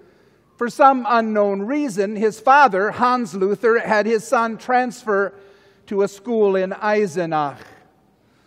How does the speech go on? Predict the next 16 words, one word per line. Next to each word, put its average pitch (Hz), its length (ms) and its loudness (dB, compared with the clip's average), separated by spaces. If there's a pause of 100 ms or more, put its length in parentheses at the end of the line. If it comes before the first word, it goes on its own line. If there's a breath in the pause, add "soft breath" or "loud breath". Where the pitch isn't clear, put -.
(460)
Eisenach 240 800 2
was 196 260 -2
a 208 140 2
walled 240 460 2
city 214 420 -6
in 185 160 -6
Thuringia, 208 720 -2 (380 soft breath)
located 262 720 2
southwest 247 840 0
of 180 120 -4
Mansfeld, 185 880 -2 (280 soft breath)
the 170 140 0
home 190 300 2
of 160 140 -4
Luther's 170 440 -6
parents. 170 680 -8